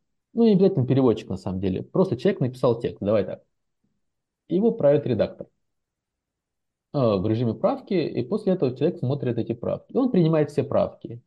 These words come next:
И говорит: «Окей, мне все нормально». Даже если ему что-то не понравилось, он все равно все принял, и тут, мне кажется, неправильный майндсет, ну, на мой взгляд. А, поскольку тем самым автор текста или переводчик перекладывает полностью ответственность на редактора.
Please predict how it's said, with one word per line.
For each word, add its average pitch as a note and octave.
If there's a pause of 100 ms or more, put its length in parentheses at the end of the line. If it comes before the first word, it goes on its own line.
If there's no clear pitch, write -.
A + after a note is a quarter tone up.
(120)
И D3
говорит: C#3+
«Окей, G#3
мне A3
все G#3+
нормально». F#2+ (1700)
Даже G3
если F#3+
ему D#3+
что-то D#3
не D3+
понравилось, F#3 (760)
он E3+
все -
равно C#3
все D3+
принял, B3 (100)
и D3 (580)
тут, -
мне C3+
кажется, C#3+
неправильный B2+
майндсет, G#2+ (200)
ну, C3+
на A2+
мой F#2+
взгляд. - (720)
А, -
поскольку C3 (260)
тем B2
самым G#3 (120)
автор C3
текста A3+
или A#2+
переводчик G3+
перекладывает D#3
полностью D3+
ответственность C3
на B2
редактора. -